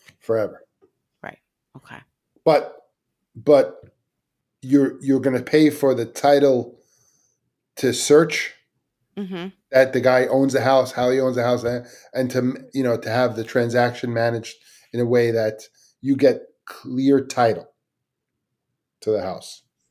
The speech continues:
Speaker 2: Mm-hmm.
Speaker 1: So that you don't have a problem when you wanna sell it to somebody else.
Speaker 2: Right. It's basically to make sure everything's clean. There's nothing outstanding on the house. They've paid.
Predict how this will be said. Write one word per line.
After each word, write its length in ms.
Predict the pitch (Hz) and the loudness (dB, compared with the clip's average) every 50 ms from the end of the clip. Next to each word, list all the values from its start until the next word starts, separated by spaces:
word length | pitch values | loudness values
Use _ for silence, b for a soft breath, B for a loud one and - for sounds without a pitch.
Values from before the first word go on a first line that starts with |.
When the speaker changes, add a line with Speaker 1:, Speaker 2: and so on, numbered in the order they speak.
| _ _ _ _ _ - | _ _ _ _ _ -16
Speaker 2:
Mm-hmm. 300 | - 190 170 170 156 143 139 | -16 -14 -14 -12 -14 -14 -16
Speaker 1:
So 260 | 143 _ _ 427 135 | -18 _ _ -4 -2
that 40 | 135 | 0
you 120 | 135 156 165 | 2 2 2
don't 140 | 165 143 | 2 2
have 120 | 123 123 113 | 0 -2 -4
a 40 | 107 | -4
problem 460 | - - 117 110 104 101 107 101 101 | -2 0 0 0 0 -2 -6 -8 -6
when 160 | 104 107 117 | -6 -4 -2
you 440 | 123 127 135 143 135 120 107 - - - | 0 2 2 2 2 2 -4 -8 -14 -16
wanna 280 | 117 104 104 95 90 87 | -12 -10 -8 -8 -10 -10
sell 260 | - - 98 85 87 | -10 -8 -8 -8 -8
it 80 | 85 - | -10 -16
to 80 | - | -16
somebody 340 | 82 - 95 87 82 82 82 | -14 -12 -10 -10 -10 -10 -10
else. 340 | 85 - - - - - _ _ _ _ _ _ _ _ _ - | -12 -12 -14 -20 -20 -20 _ _ _ _ _ _ _ _ _ -14
Speaker 2:
Right. 340 | 190 180 170 143 - - - | -8 -6 -6 -6 -6 -8 -10
It's 200 | - 233 226 - - _ _ _ _ _ | -10 -10 -10 -10 -14 _ _ _ _ _
basically 480 | - 254 262 302 247 - 262 254 277 262 | -2 0 0 0 -2 -6 -8 -6 -4 -4
to 80 | 254 247 | -4 -4
make 240 | 226 220 220 208 | -4 -4 -6 -8
sure 580 | 175 - - - 208 190 185 175 175 165 156 - - | -8 -10 -8 -4 -2 0 0 0 0 0 -2 -4 -4
everything's 600 | - 185 185 170 196 220 233 - 220 226 233 220 - | -2 -2 -2 -2 -4 -8 -6 -6 -6 -8 -8 -10 -12
clean. 480 | - - - 214 202 196 196 196 202 | -14 -10 -8 -6 -4 -4 -4 -4 -4
There's 240 | 185 180 170 165 - | -6 -6 -8 -8 -8
nothing 400 | 175 170 180 - - 208 208 - | -8 -8 -8 -8 -10 -10 -4 -2
outstanding 960 | - 208 202 196 - - - - 220 202 202 196 196 196 190 196 196 190 190 | -2 -2 -2 -4 -12 -14 -10 -6 -4 -2 -2 -2 -2 -2 -2 -4 -2 -2 -2
on 160 | 185 180 180 | -4 -4 -4
the 80 | 180 185 | -4 -6
house. 380 | 180 175 175 175 175 180 180 - | -4 -2 -2 0 0 -2 -4 -8
They've 200 | 165 156 - - | -12 -12 -12 -10
paid. 320 | - 190 190 190 185 - | -6 -4 -4 -4 -4 -6